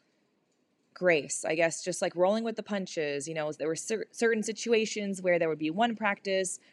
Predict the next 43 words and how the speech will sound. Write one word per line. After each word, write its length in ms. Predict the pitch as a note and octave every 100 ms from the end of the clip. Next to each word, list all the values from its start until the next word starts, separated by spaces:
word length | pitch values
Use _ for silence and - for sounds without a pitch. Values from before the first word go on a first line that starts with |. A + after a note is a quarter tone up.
| -
right 180 | G3 A3+
before 320 | G#3+ G#3 G3
the 80 | F#3
gig, 500 | E3 E3 D#3+ D#3+ - _ _ _ _
you 100 | F#3
know, 360 | F#3 F3 E3 D#3+
that 180 | G3 E3+
kind 140 | G#3 F#3
of 100 | F3+
thing. 320 | F3+ E3+ E3
And 80 | C#3
also 300 | F3 F3+ F3+
just 340 | F3 D#3+ - -
having 340 | E3 F3 E3+
to 440 | - E3 D#3 D#3 D3
travel, 460 | - D#3+ D#3+ D#3+
to 100 | D3+
drive, 540 | - D#3 D3 D3 D3 C#3+
to 100 | D3+
go 460 | D3+ D3+ D3+ D3 - - _
he-, 220 | - - -
here, 240 | F3 E3
there, 120 | D#3+
and 100 | D#3
everywhere. 600 | C#3+ C#3+ C#3+ C#3+ C#3 C#3 -
That 240 | D3 C3+
was 180 | D#3 D3+
really 200 | D#3 D3+
nice. 380 | C#3+ C3+ C#3 -
And 300 | B2 C#3 B2+ - _
I'm 140 | E3+ E3+
always 500 | D#3 E3 D#3 - - _ _ _
surprised, 640 | - F3+ - C3 B2+ C#3+
I 80 | D#3+
guess, 260 | D#3+ F3 F3
and 120 | D#3+
in 60 | D#3
some 220 | D#3 D3+
weird 240 | D3 D3
way 200 | C#3+ C#3
that 160 | D3 -
people 300 | D3+ D#3 D3
wanna 400 | C#3+ C#3 C#3